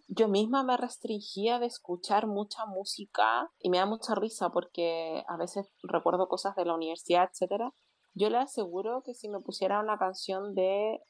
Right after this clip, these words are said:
estas canciones de reggaetón antigua, me sabría toda la letra entera. Y no es que me guste, porque para mí era como y también muy hipster de mi parte, porque también fue esa persona, eh, como, "Ay, ¿cómo me va a gustar esto?".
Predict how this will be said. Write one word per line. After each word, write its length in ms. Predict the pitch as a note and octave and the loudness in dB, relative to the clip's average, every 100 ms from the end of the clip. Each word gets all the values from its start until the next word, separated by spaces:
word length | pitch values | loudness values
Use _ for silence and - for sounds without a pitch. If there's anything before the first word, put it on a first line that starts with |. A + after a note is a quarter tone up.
| - | -14
estas 280 | F#3 G#3 - | -12 -12 -6
canciones 380 | F#3+ F#3 F#3+ | -4 0 0
de 100 | A3 | 2
reggaetón 360 | G#3 F3+ F3 F#3+ | 2 2 0 0
antigua, 560 | G#3 - F3 G#3 C4+ F#4 _ _ _ | -4 -2 0 2 0 -2 _ _ _
me 60 | F#3+ | -4
sabría 520 | G3 F3+ F#3+ A3 A3 | 0 2 2 2 0
toda 280 | G3 F#3+ A3 | 0 2 2
la 120 | A#3 | 0
letra 400 | A3 E3+ - G3+ _ - | -2 -6 -10 -14 _ -12
entera. 540 | F#3 - F3+ E3+ - _ _ _ | -12 0 2 2 0 _ _ _
Y 60 | F3 | -2
no 80 | G#3 | 0
es 40 | |
que 120 | C#4 | 4
me 80 | B3+ | 6
guste, 440 | A3+ G3+ - G#3 - _ _ | 6 4 -2 -12 -12 _ _
porque 200 | - F#3+ | -4 2
para 220 | F#3 F3+ | 4 4
mí 120 | F#3 | 4
era 160 | G#3 G#3+ | 0 -2
como 560 | G3+ F#3+ F3 F3 E3+ - _ _ _ _ _ _ _ _ | -4 -2 -2 -2 -4 -8 _ _ _ _ _ _ _ _
y 100 | F#3 | -8
también 760 | F3+ F3 E3+ F3 G#3+ A#3 A#3 A3 | -4 -2 0 0 0 -2 -2 0
muy 240 | G3+ A3 | 2 0
hipster 480 | A3 - A#3+ - A#3+ | 0 -4 -4 -2 -2
de 80 | A#3+ | 0
mi 140 | A#3+ | 0
parte, 320 | A#3 C#4+ C#4 A3 | 2 2 0 -4
porque 180 | F#3 | -4
también 240 | F3+ E3+ F3 | -4 -6 -8
fue 120 | - | -10
esa 140 | G3 | -4
persona, 580 | G#3 G#3 - A#3+ G#3+ C#4+ - _ _ _ _ _ - | -2 -2 -4 -4 -4 -6 -12 _ _ _ _ _ 0
eh, 300 | F3 E3+ E3+ | 2 4 2
como, 200 | E3+ F3 | -4 -4
"Ay, 180 | G#3 - | -6 0
¿cómo 220 | F#3+ F#3+ | 2 4
me 120 | G3 | 4
va 60 | G3+ | 4
a 20 | |
gustar 360 | G#3 - G#3 | 2 0 0
esto?". 380 | A3 - - - | 0 -2 -6 -8